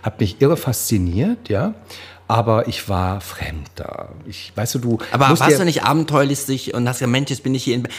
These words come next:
Speaker 2: aber
Speaker 1: Ich war ganz einsam. Ich war ganz einsam. Und schon mal als neunzehnjähriger in eine große Stadt zu kommen, niemanden zu kennen. Ich kannte hier niemanden, außer diesem, ich will es
Speaker 2: Ja.
Speaker 1: fast bei deinem Namen gesagt, also außer diesem Schauspieler,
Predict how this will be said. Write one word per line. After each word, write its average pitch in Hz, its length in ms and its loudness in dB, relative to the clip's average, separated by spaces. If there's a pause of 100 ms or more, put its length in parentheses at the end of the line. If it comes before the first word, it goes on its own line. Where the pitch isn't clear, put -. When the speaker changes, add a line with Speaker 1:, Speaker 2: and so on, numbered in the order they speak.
Speaker 2:
aber 147 160 4
Speaker 1:
Ich 180 160 2
war 170 120 6
ganz 190 280 4
einsam. 165 880 0 (120)
Ich - 140 -10
war 156 100 0
ganz 175 360 0
einsam. 151 560 -8
Und 135 80 -12
schon - 80 -4
mal 151 80 0
als 143 180 -4
neunzehnjähriger 151 840 2
in 139 80 -2
eine 143 160 0
große 160 400 -2
Stadt 165 280 -8
zu - 120 -14
kommen, 104 420 -12 (420)
niemanden 214 600 4
zu - 100 -2
kennen. 220 240 0
Ich 127 80 -8
kannte 156 260 0
hier 135 140 4
niemanden, 147 420 4
außer 135 240 0
diesem, 131 460 -2
ich - 220 -12
will 123 80 2
es - 80 -6
Speaker 2:
Ja. - 60 -6
Speaker 1:
fast 123 280 -6
bei 107 80 -4
deinem 110 160 -4
Namen 131 240 -2
gesagt, 92 260 -2
also 101 200 -2
außer 131 180 0
diesem 127 220 -2
Schauspieler, 143 600 2